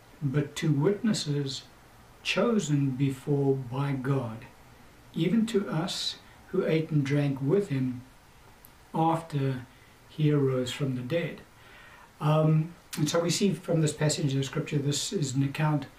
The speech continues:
of Peter preaching to the Gentiles for the first time. <clears throat> And what he says here is that, um, God had chosen, uh, a certain grouping of individuals, um,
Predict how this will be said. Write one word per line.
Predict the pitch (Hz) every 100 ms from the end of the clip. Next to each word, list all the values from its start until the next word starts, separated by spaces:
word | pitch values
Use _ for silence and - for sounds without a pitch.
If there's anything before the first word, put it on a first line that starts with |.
| - - -
of | - 147 -
Peter | 185 165 151
preaching | - - 156 156 151 143
to | 147
the | 131 135
Gentiles | - 151 156 151 139 120 123
for | - 143
the | 120
first | - 131 123 -
time. | 156 151 127 - - -
<clears throat> | 294 202 156 - - - - - -
And | 147 139
what | 143
he | 135 151
says | - 196 220 151 -
here | 143 139 139 - - - - -
is | - 151 135
that, | 151 151 147 - - - 143
um, | 147 143
God | 135 156 220
had | 214 156
chosen, | - 165 165 151 160 147 - - - - - - - -
uh, | - 147 151 151
a | 147
certain | - 247 247 208
grouping | 143 180 - 160
of | 147 -
individuals, | 151 139 131 160 131 135 156 226 - - - - -
um, | 147 143 143 143 143 147